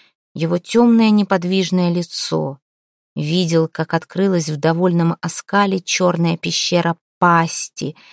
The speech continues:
и если меч может разрубить его тело, то булава слишком крепка, чтобы так просто её разрушить. «Ты всего лишь кусающийся червяк», глухо неслось из этой пасти.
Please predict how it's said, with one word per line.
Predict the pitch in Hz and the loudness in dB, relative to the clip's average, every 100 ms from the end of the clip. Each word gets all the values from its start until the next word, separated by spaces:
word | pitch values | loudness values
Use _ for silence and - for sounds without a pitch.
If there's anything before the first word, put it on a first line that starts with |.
| - _ _ | -20 _ _
и | 160 | -4
если | 151 156 - | -4 -4 -2
меч | 156 165 156 - | 0 2 0 -2
может | 160 165 226 269 | 0 2 2 0
разрубить | 247 233 226 190 180 - | 0 0 0 0 -2 0
его | 160 160 | 0 0
тело, | - 160 156 151 | 0 0 0 0
то | - | -4
булава | 147 151 156 165 240 | -2 0 2 2 0
слишком | - 220 220 - 226 | 0 -2 -2 0 0
крепка, | 220 226 - - 196 | 2 -2 -2 -2 -2
чтобы | - 165 160 | 0 -2 -2
так | - 160 | -2 -6
просто | - 156 156 - | -4 -2 -4 -4
её | 151 151 151 | -4 -2 -2
разрушить. | 151 156 147 143 - - - - _ _ - - _ _ _ _ _ _ _ - | -2 -4 -6 -8 -12 -14 -16 -20 _ _ -20 -20 _ _ _ _ _ _ _ -4
«Ты | 151 156 156 156 156 | -2 0 0 0 -2
всего | - - 156 151 156 156 160 | -4 -2 -2 2 2 2 2
лишь | 160 156 - | 0 -2 -6
кусающийся | - 156 - 151 156 156 147 151 151 - 151 147 - 151 | -4 -4 -2 0 0 0 0 -2 -4 -6 -6 -6 -6 -8
червяк», | - - 147 147 143 143 139 139 139 135 - - _ - - _ | -8 -6 -6 -6 -6 -6 -6 -10 -10 -12 -16 -20 _ -20 -20 _
глухо | 147 156 147 - | -4 -2 -2 -2
неслось | 147 151 - 156 - | 0 0 0 0 0
из | 156 | 0
этой | 156 156 | 0 0
пасти. | 156 - 160 - - - | -4 -2 -2 -4 -10 -14